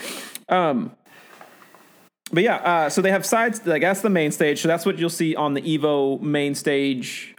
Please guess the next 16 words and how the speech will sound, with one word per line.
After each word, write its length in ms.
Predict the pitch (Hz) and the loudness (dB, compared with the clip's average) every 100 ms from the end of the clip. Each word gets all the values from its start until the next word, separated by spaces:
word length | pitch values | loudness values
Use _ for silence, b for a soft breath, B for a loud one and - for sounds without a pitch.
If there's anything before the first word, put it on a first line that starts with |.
| 147 | -2
uh, 160 | 131 | -2
stream. 460 | 123 - 226 151 139 B B B - | -2 0 0 0 -4 B B B -2
But 140 | 196 | 2
they 120 | 269 | 2
have, 400 | 240 220 180 139 | 2 2 0 0
like, 140 | 160 156 | 0 2
literally 580 | 233 349 294 208 156 - _ _ | 2 2 2 0 -2 -8 _ _
any 540 | 294 320 339 330 311 | -2 2 2 2 0
kind 340 | 240 269 294 277 | -2 -2 0 0
of 120 | 233 | -2
fighting 540 | - - 220 240 240 | -4 -2 0 2 0
game 220 | 220 226 214 | 0 2 2
you 220 | 208 180 | 2 0
want. 720 | 135 127 143 180 147 - - _ _ _ _ - | -2 -2 0 0 0 -4 -14 _ _ _ _ 0
They 100 | 175 | 2
have, 340 | 175 139 135 | 2 -2 -6